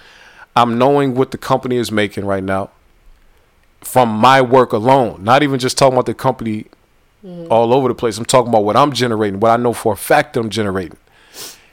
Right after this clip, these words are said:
Speaker 1: And I said, uh, "And the pay is cool, but," and it wasn't cool. But I don't, I probably didn't say the pay is cool. I probably just said,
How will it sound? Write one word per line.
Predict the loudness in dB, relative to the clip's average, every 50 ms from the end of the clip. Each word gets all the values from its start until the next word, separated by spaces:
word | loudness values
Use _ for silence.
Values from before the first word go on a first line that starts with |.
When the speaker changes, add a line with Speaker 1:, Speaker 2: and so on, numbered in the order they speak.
| _ _
Speaker 1:
And | 0 2
I | 2 2
said, | 2 0 0 0 0 2
uh, | 2 0 0 0 -2 -6 -8 _ -20 -20 _ _ _ _ _ _ _ _ _ _
"And | 0 0 0 0 -2 -4 -8 -12 -10 -8
the | -6
pay | -4 0 0 2 2
is | 0 -2
cool, | 0 2 2 4 4 4 2 -2
but," | -2 -2 -2 -2 -2 -4
and | -6 -6 -6
it | -4 0
wasn't | 0 0 0 0 -2 -6
cool. | -4 -4 -4 -4 -6 -8 -14 _ _ _
But | -2 2 4
I | 4 4
don't, | 2 2 2
I | 2 0 2
probably | 2 2 2 2 0
didn't | -2 -6 -6
say | -4 -4 -4
the | -4
pay | -4 -6 -6 -6
is | -6
cool. | -4 -2 -2
I | 0
probably | 2 2 2 2 2
just | 0 -2 -2
said, | 0 0 0 0 -2